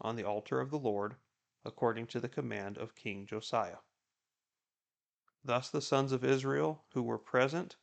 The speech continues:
celebrated the Passover at that time, and the feast of unleavened bread seven days. There had not been celebrated a Passover like it in Israel since the days of Samuel the prophet,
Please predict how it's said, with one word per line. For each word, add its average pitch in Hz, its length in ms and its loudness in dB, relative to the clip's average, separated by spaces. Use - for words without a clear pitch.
celebrated 143 760 -2
the 151 80 -4
Passover 113 880 -2
at 107 220 -4
that 110 240 -4
time, 110 380 -2
and 120 160 -2
the 107 60 -6
feast 160 360 -2
of 139 100 -2
unleavened 135 560 0
bread 107 380 0
seven 110 540 -4
days. 95 500 -8
There 123 180 0
had 120 200 0
not 156 300 2
been 170 200 2
celebrated 120 680 2
a 107 120 -4
Passover 123 720 0
like 131 340 -2
it - 220 -6
in 127 160 -4
Israel 123 560 -2
since 135 280 -2
the 123 120 -4
days 120 380 2
of 107 120 -4
Samuel 123 800 -4
the - 80 -10
prophet, 127 480 0